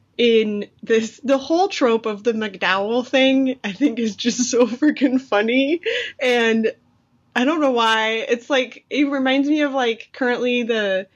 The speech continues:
the fa-, when you watch Superstore, it's like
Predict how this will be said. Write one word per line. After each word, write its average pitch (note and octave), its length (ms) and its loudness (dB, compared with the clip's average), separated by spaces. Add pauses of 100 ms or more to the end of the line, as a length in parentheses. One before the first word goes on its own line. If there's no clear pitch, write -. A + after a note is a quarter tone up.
(500)
the A3+ 120 -8
fa-, - 280 -6
when A#3 200 2
you A#3+ 120 2
watch A#3 260 -2
Superstore, C4+ 1040 0 (120)
it's A3+ 300 0
like G#3+ 380 0